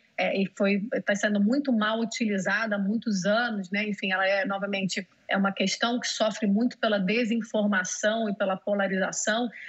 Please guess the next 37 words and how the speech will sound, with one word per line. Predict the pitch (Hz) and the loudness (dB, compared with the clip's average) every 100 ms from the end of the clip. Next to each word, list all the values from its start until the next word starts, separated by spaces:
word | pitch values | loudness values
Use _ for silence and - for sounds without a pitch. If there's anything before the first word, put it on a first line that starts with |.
| - | -6
Então, | - 220 | 0 0
eu | 214 | 2
também | 220 220 | 2 2
não | 226 269 | 2 2
acho | 233 247 254 - | 2 0 -2 -6
que | 208 | -4
o | 208 | -4
Supremo | - 202 - 220 233 214 | -2 -4 0 0 2 -2
tinha | - - 302 330 240 | -2 0 0 2 2
a | |
dimensão, | 202 214 208 180 - - 220 208 175 - - - - | 2 2 0 -2 -2 0 2 2 -2 -6 -18 -20 -4
é, | - 185 196 | 0 2 2
de | 185 214 | 2 0
que, | - 226 226 214 | 0 2 2 2
é, | 202 190 208 208 | 0 0 0 -2
esse | - 202 | -2 -4
tipo | - 302 294 294 | 0 -2 0 0
de | 240 | 2
desmonte | 226 202 220 233 262 254 | 2 2 2 2 0 0
da | 208 | -2
política, | - 196 202 - 196 | 0 0 0 0 0
é, | 180 - 180 180 | 0 0 -2 0
de | 180 190 | 0 2
armas | 202 202 190 180 | 0 0 -2 -2
no | |
Brasil, | 185 180 180 202 247 247 _ _ - | -2 -2 -2 0 0 -2 _ _ -4
é, | 190 | -2
teria | - 240 208 233 247 | 0 0 2 2 0
as | - | -2
consequências | 240 220 226 214 208 220 233 - 214 | -4 -2 -4 -2 -2 -2 -2 -2 -4
que | - | 0
eu | 240 | 0
acho | 220 | 0
que | - | 0
agora | 220 202 220 226 | 0 2 2 2
eles | 220 | 0
atentam, | 233 - 208 202 208 220 | -2 -2 -2 -2 -2 -2